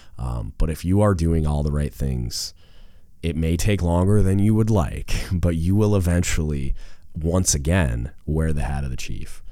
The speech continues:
Um, I, I hope you guys enjoyed that. That's, <laughs> that's all I got for you today.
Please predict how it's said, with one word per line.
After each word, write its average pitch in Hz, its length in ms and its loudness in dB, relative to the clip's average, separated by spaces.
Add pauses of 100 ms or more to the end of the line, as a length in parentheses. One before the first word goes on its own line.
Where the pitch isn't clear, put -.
(420)
Um, 58 420 -10 (520)
I, 78 240 -4 (540)
I 87 60 2
hope 95 220 2
you 107 60 0
guys 87 200 2
enjoyed 71 300 0
that. 73 240 -2
That's, - 340 -2 (180)
<laughs> - 40 4
that's 98 420 0
all 104 160 4
I 87 100 4
got 80 220 2
for 78 120 -2
you 73 80 2
today. 71 380 0